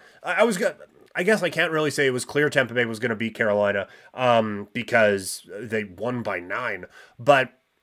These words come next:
Atlanta still had an opportunity to win the division if they won that game, and they weren't even close. It's a team that clearly quit on their, their coach,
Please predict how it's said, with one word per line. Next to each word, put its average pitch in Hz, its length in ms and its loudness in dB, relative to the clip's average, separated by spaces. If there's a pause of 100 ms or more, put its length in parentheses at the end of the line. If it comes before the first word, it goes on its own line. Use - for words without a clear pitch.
(100)
Atlanta 156 420 4
still 170 240 -2
had 165 140 2
an 151 80 2
opportunity 143 560 0
to 123 120 -6
win 127 140 -2
the 143 80 -6
division 127 380 -4
if 127 180 -10
they 131 100 0
won 127 220 -2
that 117 240 0
game, 110 320 -2 (320)
and 127 220 -2
they 135 120 0
weren't 139 300 2
even 117 320 -8
close. - 500 -6
It's 120 180 -10
a 117 40 -8
team 170 200 -6
that 139 120 -6
clearly 165 320 -4
quit 143 220 0
on 135 100 2
their, 131 260 0
their 131 160 -2
coach, 120 320 0